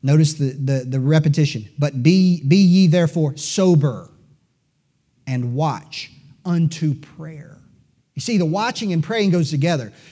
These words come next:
You, you're alert to something, and so you, you, you, you go to battle with it. You see a problem, you take it to God. That's how you fight the battles. Sometimes you address things in your family because it needs to be addressed.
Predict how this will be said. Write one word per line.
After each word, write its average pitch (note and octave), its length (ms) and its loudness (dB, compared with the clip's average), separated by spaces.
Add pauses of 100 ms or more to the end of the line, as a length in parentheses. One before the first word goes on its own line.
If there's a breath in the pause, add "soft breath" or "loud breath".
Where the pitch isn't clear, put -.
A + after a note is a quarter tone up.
(120)
You, A3 300 8
you're G#3 220 6
alert G#3+ 460 4
to G#3+ 100 2
something, F3 720 -2 (480 soft breath)
and E3+ 120 2
so A3+ 160 2
you, A3 340 6 (160 loud breath)
you, A#3 300 8 (140)
you, A3 340 8 (1000)
you C#3+ 100 -4
go E3 140 2
to D3 60 0
battle C3+ 360 -4
with A2 180 -12
it. G2+ 120 -20 (460)
You C3 100 -8
see E3+ 320 -4
a E3 60 0
problem, D3 540 -4 (120 soft breath)
you C3 120 -8
take E3 280 0
it D#3 120 -2
to C#3+ 60 -4
God. C3 420 -6
That's E3 200 -8
how E3 160 -8
you D#3 160 -2
fight D3+ 280 -10
the C#3+ 60 -6
battles. C#3+ 560 -12 (600)
Sometimes G3+ 480 2
you G3 100 6
address F3 340 2
things F#3+ 220 2
in F#3 100 0
your F3 140 -2
family F#3 380 -4
because D3 260 -2
it D3 60 -8
needs E3 200 0
to D#3+ 80 -4
be D#3 140 0
addressed. D3 540 -4